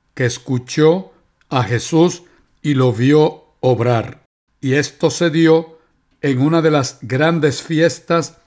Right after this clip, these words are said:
religiosas del pueblo de Israel. Muy bien, pero antes de adentrarnos al análisis para hoy, les invito a orar.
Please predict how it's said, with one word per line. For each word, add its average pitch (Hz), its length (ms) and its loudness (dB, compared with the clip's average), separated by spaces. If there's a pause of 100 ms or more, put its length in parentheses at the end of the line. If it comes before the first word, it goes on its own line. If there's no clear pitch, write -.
(160)
religiosas 135 1080 0 (240)
del 120 280 -2
pueblo 131 460 2
de 123 80 0
Israel. 120 600 -2 (460)
Muy 147 140 -4
bien, 165 320 0
pero 135 280 -2
antes 165 520 -2 (260)
de 127 160 -4
adentrarnos 147 800 0
al 127 140 -2
análisis 143 600 -2
para 165 300 0
hoy, 160 300 2 (300)
les 139 440 -4
invito 135 540 -2
a 127 40 2
orar. 123 380 -2